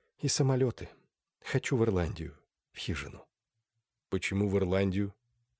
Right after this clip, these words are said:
«А я там ни разу не была». Тепло ее тела, податливая готовность. Вот сейчас повернет лицо, и надо будет целоваться. «Алисон, я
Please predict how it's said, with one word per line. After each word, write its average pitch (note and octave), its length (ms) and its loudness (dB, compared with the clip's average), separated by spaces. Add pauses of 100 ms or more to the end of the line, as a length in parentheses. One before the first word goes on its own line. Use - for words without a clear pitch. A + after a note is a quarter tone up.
(440)
«А D#3 100 0
я F#3+ 120 4
там C#3 160 4
ни B2 80 6
разу A#2 220 4
не F#2 120 2
была». D#2+ 320 -4 (1300)
Тепло A2+ 380 0
ее G2 220 2
тела, F#2+ 440 -2 (640)
податливая E2 640 -2
готовность. - 800 -10 (520)
Вот - 220 -4
сейчас - 440 -2
повернет A#2 540 4
лицо, B2 440 2 (640)
и G2+ 60 -4
надо A#2 220 2
будет F2 300 -2
целоваться. - 760 -6 (1200)
«Алисон, E2 520 -2
я E2+ 400 -2